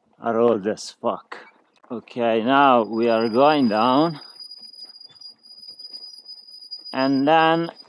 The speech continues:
there is the option to go up to the peak for three kilometers or two kilometers and then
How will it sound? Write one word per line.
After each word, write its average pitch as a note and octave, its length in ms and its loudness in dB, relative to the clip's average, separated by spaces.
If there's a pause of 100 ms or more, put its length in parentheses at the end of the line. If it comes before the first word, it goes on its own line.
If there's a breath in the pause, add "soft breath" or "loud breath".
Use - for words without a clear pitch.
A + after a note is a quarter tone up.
(160)
there C3 180 -2
is C3+ 240 -4
the D3 140 4
option D#3 680 2 (520)
to C3+ 180 -4
go C#3 160 2
up D#3 320 4
to D#3+ 100 -4
the C3+ 140 0 (120)
peak C3+ 240 2 (920)
for C3+ 320 0
three C#3+ 380 -4
kilometers C#3+ 1120 2 (880)
or B2+ 420 6
two C#3 240 -8
kilometers C3 880 0 (640 soft breath)
and C3 260 2
then D#3+ 480 4